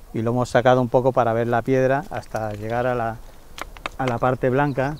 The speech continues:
que lo pintamos cuando éramos pequeños. De hecho, cada vez que se llega por aquí, eh, escarbas un poco y te puedes llevar un trozo de tu casa. Ahora me,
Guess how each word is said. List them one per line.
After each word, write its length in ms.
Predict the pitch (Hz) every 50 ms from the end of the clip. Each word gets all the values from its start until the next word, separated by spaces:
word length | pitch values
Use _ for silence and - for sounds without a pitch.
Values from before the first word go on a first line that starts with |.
| -
que 60 | -
lo 100 | 117 110
pintamos 400 | 107 117 104 - 123 123 123 -
cuando 180 | - 123 117 120
éramos 240 | 120 120 120 113 107
pequeños. 480 | - 117 120 131 131 127 127 127 139 - - - - - - - - - - -
De 80 | 127 127
hecho, 160 | 123 - 147
cada 160 | 160 156 151
vez 140 | 156 165 -
que 180 | - 156 151 139
se 260 | - - 151 139 131
llega 260 | 135 151 151 151 139
por 180 | 127 143 139 139
aquí, 380 | 139 131 160 175 196 208 233 226 220 - - - - - - - - - - - -
eh, 520 | - 123 127 127 123 120 120 117 117 120 113 - - - - - - - - - - - - - - - - - - - - - - - - - - - - - - - - - - -
escarbas 540 | 143 120 - - - 143 156 156 143 - -
un 140 | 156 143
poco 480 | 131 - - 180 175 165 - 190 185 196 180 160 143 135 143 143 135 139 185 - 254 262 277 - - - - - - - - - - - - - - - - - - - - - - - - - - - - - - - - - - -
y 140 | - 156 143
te 140 | 139 - 135
puedes 200 | 127 139 143 139
llevar 240 | 147 151 151 151 156
un 160 | 156 151 131
trozo 360 | 123 - 160 151 147 - - 156
de 140 | 151 147
tu 120 | 120 - 120
casa. 360 | 110 139 139 131 - 127 113
Ahora 240 | 117 117 120 123 131
me, 160 | 135 127 127